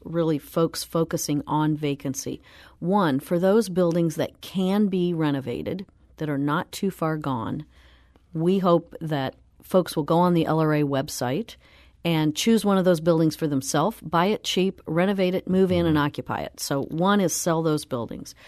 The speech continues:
Two, for the buildings that are too far gone, that have no roof, that have a wall down, uh, rather than leaving them stand there, we are asking the Board of Aldermen, um,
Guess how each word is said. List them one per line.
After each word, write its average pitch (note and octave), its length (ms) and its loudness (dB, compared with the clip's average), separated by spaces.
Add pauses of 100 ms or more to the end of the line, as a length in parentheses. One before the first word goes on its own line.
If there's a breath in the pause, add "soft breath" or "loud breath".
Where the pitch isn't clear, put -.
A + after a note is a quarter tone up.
(300 loud breath)
Two, C4 240 4
for F#3 140 -2
the F3 80 0
buildings A#3 540 4
that D#3+ 360 -2
are E3+ 100 0
too A#3 240 0
far F#3 200 0
gone, D#3+ 420 -6 (400 soft breath)
that F3+ 80 -4
have A3+ 240 4
no G#3 200 6
roof, D#3 520 -2
that F#3+ 140 -2
have A3 180 0
a G#3+ 60 4
wall E3+ 360 2
down, B2+ 340 -8 (640 soft breath)
uh, E3+ 280 2
rather G#3+ 420 4
than F#3 260 2
leaving F3 340 2
them C#3+ 300 0 (140)
stand D3+ 480 0
there, B2 240 -4
we G3 480 0
are D#3+ 340 2
asking E3 420 0
the D#3 80 0
Board D3+ 220 0
of C#3 100 -4
Aldermen, C3 560 -6 (520 soft breath)
um, C3+ 540 -4